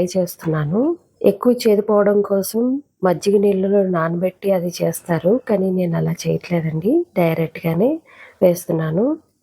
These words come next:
చేదు అన్నది కావాలి కదా. మార్నింగ్ స్కూల్స్ కదండి, లంచ్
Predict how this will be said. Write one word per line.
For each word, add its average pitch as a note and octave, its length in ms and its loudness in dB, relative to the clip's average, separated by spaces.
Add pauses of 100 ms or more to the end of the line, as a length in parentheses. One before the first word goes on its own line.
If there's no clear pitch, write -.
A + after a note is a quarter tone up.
(140)
చేదు G3 360 4
అన్నది G#3 240 0 (100)
కావాలి F3+ 420 -2
కదా. F3 240 -2 (680)
మార్నింగ్ G#3+ 340 6
స్కూల్స్ A#3 380 2
కదండి, G#3 420 2 (680)
లంచ్ G3 220 0